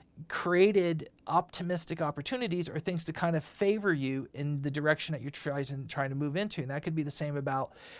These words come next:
I, you know, I would like to grow my business, and then all of a sudden you get a contract to come in the next day. And I hear these stories all the time, by the way,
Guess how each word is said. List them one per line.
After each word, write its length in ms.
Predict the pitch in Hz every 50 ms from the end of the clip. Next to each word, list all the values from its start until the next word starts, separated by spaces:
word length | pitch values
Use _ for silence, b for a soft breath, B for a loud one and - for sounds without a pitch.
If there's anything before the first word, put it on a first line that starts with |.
| B B B B _
I, 640 | 135 139 143 143 143 143 143 139 139 139 139 - -
you 140 | - 160 160
know, 340 | 147 139 139 135 135 135 135
I 180 | - - 135 139
would 180 | 135 139 131
like 260 | 135 143 151 170 170 170
to 80 | - 147
grow 260 | 151 156 147 143 143
my 180 | 143 139 135
business, 680 | 139 151 220 269 240 - - 185 185 185 - - - - - -
and 120 | 143 151
then 100 | 160 160
all 120 | 165 165 170
of 80 | 165
a 40 | 170
sudden 280 | - - 175 160 156 156
you 140 | 151 143 147
get 220 | 151 147 143 - -
a 60 | -
contract 520 | - - 214 208 226 - - 127 123 123
to 60 | 127 127
come 220 | - 127 120 123
in 100 | 117 117
the 80 | 117 113
next 260 | 107 101 - - -
day. 140 | - 110 117
And 100 | 160 262
I 80 | 349
hear 240 | 359 370 392 370 349
these 160 | 320 311 294
stories 360 | - - 214 220 196 165 147
all 100 | 156 151
the 60 | 123 -
time, 280 | - - 185 185 147
by 160 | 120 - -
the 100 | - -
way, 140 | - - -